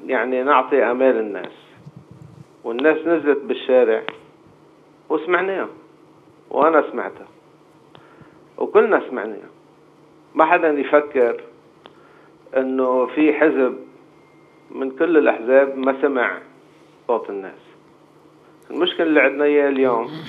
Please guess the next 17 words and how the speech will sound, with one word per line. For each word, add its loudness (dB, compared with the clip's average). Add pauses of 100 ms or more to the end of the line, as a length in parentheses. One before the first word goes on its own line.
(1160)
هو 0
إنه -2 (1080)
لازم 2
نتقدم، -2 (140)
ولازم -2
يعني -4
يصير 2 (100)
شيء 2
بالبلد، -4 (1800)
ولازم 2
يكون 0
في -2
حكومة. -2 (1120)
أنا 2
منذ -6
البداية 0 (1800)
قلت 4